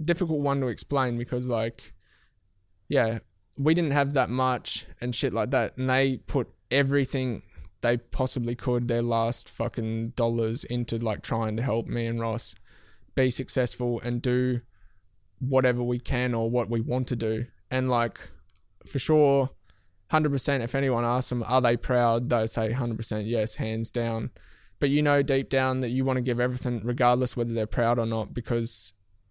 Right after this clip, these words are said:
you, they missed, uh, some parts of, like, your life that they're like, "Fuck, I thought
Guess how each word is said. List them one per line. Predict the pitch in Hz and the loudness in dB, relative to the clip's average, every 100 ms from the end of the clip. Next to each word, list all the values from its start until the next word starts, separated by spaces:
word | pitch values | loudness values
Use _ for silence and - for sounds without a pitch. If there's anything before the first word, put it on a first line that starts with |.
| _ | _
you, | 117 123 127 123 | -4 0 0 0
they | 131 127 131 | 2 4 4
missed, | 127 127 127 - - - - _ _ _ _ _ _ _ _ _ _ _ - | 2 0 -2 -4 -8 -12 -18 _ _ _ _ _ _ _ _ _ _ _ -2
uh, | 120 107 101 - - _ | 0 2 -2 -6 -14 _
some | - 139 131 123 | 0 2 2 2
parts | 123 120 113 - | 2 2 2 -4
of, | 117 | -4
like, | 110 110 | -4 -2
your | 131 117 | 0 0
life | 113 113 123 - | 2 2 0 -2
that | 113 | -4
they're | 113 | -2
like, | 113 92 | -2 -4
"Fuck, | - 123 | -4 -2
I | 110 | -2
thought | - 123 104 | -2 0 -2